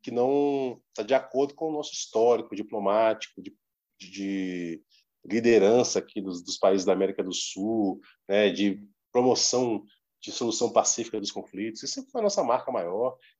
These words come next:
E... Mas governos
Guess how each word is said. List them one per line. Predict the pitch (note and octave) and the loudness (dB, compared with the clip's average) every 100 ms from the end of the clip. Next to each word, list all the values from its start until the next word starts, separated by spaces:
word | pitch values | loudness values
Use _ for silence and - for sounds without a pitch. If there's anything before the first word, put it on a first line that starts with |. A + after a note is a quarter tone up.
| - | -10
E... | A2 A2 A2 G#2+ G#2+ G2+ G2 F#2 E2+ - _ _ _ _ _ _ _ _ _ _ _ - | -4 0 0 0 -2 -4 -4 -4 -6 -8 _ _ _ _ _ _ _ _ _ _ _ -2
Mas | C3 E3 | 4 4
governos | D#3+ D3 D3 D#3+ C#3 - - - - | 4 4 6 6 4 2 -2 -4 -8